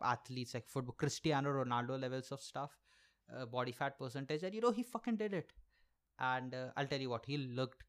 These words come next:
great. Like, he had a great physique, but, uh, he was not great to hug, you know. <laughs> Like, he, his hugs were, like, spiny, skinny, and bony. All right.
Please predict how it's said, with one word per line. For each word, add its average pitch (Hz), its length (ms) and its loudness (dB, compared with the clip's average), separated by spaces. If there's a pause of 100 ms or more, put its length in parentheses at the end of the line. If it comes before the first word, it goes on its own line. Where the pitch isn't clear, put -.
great. 113 360 -4
Like, 110 140 -6
he 147 140 -4
had 139 220 2
a 120 40 -2
great 123 340 -4
physique, 120 460 -4 (560)
but, 131 220 8 (120)
uh, 135 260 2 (1120)
he 196 80 -2
was 180 120 2
not 175 220 4
great 151 240 0
to 160 80 4
hug, 120 240 4
you 117 80 0
know. 117 140 0
<laughs> - 20 -2
Like, 123 260 -2 (720)
he, 190 240 2
his 165 320 4
hugs 147 400 2
were, 143 120 0
like, 127 140 0
spiny, 139 840 4
skinny, 131 960 0
and 120 260 0
bony. 110 380 -6 (400)
All 117 100 -2
right. 120 160 0